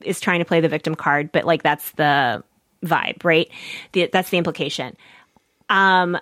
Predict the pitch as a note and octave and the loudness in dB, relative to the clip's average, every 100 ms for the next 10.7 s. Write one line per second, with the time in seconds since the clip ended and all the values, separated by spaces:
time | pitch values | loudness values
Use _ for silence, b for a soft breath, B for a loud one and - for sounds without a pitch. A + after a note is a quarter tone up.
0 | _ _ _ - G#3 G3 G3+ G3 G3+ A3 | _ _ _ -2 2 2 2 0 2 2
1 | B3+ C#4+ D4+ D#4 D4 A3 - G#3 - C4+ | 2 0 0 2 2 0 0 -6 -4 -4
2 | C#4 - C#4 C4+ - C4+ B3+ C4 C4 F#3+ | -4 -2 0 0 -2 0 2 2 0 -2
3 | F3 G3 A3+ A#3+ B3+ A3+ - A3+ G#3 - | 0 2 2 2 2 0 0 0 0 -2
4 | F#3 A3+ A3 A3+ A#3 A#3+ A#3+ A#3 A3+ A3+ | 0 2 2 2 2 0 2 2 2 2
5 | G#3+ - G#3+ A3 G#3+ G#3+ - G#3+ G#3 A3 | 2 -2 -4 -4 -6 -4 0 0 0 -4
6 | G#3 - G#3+ G3 F#3+ F#3+ F#3 - E3 D#3+ | -2 0 2 4 4 4 4 2 0 -2
7 | - F3 E3 E3 F3 - G3 F#3+ G3+ - | -2 -2 0 2 0 2 0 0 -4 -2
8 | G3+ F#3 F3+ F3 - F3 - F#3 F3 D3+ | 2 2 2 -4 -2 -6 -2 -2 0 0
9 | E3+ F3 F3 - E3+ E3+ - F3+ E3+ E3+ | -2 -2 -6 0 0 0 -2 -2 0 2
10 | E3 E3+ E3+ E3+ E3 D#3+ D#3 | 0 -2 -4 -2 -4 -4 -6